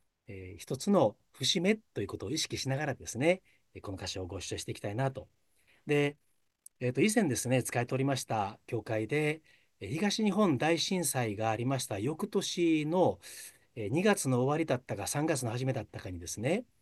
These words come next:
あるご婦人の方が、えー、突然ですね、あの、まあ、面談をということで、<clears throat> どういう話かなと思いましたら、「先生、私、えー、今年洗礼を受けたいと思います。」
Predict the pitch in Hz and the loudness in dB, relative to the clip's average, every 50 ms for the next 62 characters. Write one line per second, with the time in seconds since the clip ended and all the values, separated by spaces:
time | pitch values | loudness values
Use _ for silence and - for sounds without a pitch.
0 | _ _ _ _ _ _ _ - 175 165 135 151 151 156 175 170 175 165 165 156 | _ _ _ _ _ _ _ 0 2 2 4 2 2 0 0 0 2 2 2 0
1 | 170 165 - 123 98 98 139 151 120 98 92 - _ _ _ _ _ _ _ _ | 0 -2 -2 -2 -2 0 2 2 2 0 -2 -6 _ _ _ _ _ _ _ _
2 | _ _ _ _ _ _ _ _ _ _ _ _ _ _ _ _ _ - 98 92 | _ _ _ _ _ _ _ _ _ _ _ _ _ _ _ _ _ -12 -12 -10
3 | 90 - 165 156 - 185 175 170 139 110 - - 110 113 113 104 90 87 - _ | -6 -6 -4 -2 0 0 2 2 2 0 0 -2 -2 -2 -2 -2 -2 -6 -12 _
4 | _ _ - 87 87 85 85 85 87 85 85 85 - - _ _ _ _ _ _ | _ _ -16 -12 -12 -12 -12 -12 -14 -16 -18 -20 -20 -20 _ _ _ _ _ _
5 | _ _ _ _ _ _ _ _ _ - 101 90 85 104 120 127 120 127 120 120 | _ _ _ _ _ _ _ _ _ -12 -10 -6 -2 0 2 2 2 2 2 2
6 | 120 120 120 - - 87 85 - - - 78 80 - _ _ _ _ _ _ - | 0 0 -2 -4 -8 -12 -12 -12 -14 -16 -16 -18 -20 _ _ _ _ _ _ 4
7 | 202 151 113 92 - _ _ _ _ _ _ _ _ _ _ _ _ - - _ | 6 6 4 2 -4 _ _ _ _ _ _ _ _ _ _ _ _ -20 -20 _
8 | _ - 131 131 117 - 175 139 - - 127 123 139 147 139 127 110 113 113 113 | _ -4 -2 -2 0 0 0 0 -2 -2 -2 0 0 0 0 -2 -4 -4 -4 -4
9 | 113 - - 107 107 135 135 117 101 - - - - - _ - - 143 123 - | -6 -6 -4 -2 2 2 4 2 2 0 -6 -20 -20 -20 _ -6 -4 -2 -2 0
10 | - 123 123 120 117 - 120 - - - 160 147 156 - - - - - - - | 0 0 0 0 0 -2 -4 -2 0 2 2 2 2 -2 -8 -18 -20 -20 -20 -20
11 | - - - _ _ _ - 107 104 - 127 139 131 127 - 117 - - 175 185 | -20 -20 -20 _ _ _ -18 -14 -10 -6 -4 -2 -2 -2 -2 -2 -2 0 0 2
12 | 180 180 196 185 160 131 143 165 156 160 135 131 110 104 101 95 92 90 90 - | 6 6 6 6 6 4 2 0 0 0 0 0 -2 -4 -4 -6 -8 -8 -8 -8
13 | - - | -10 -10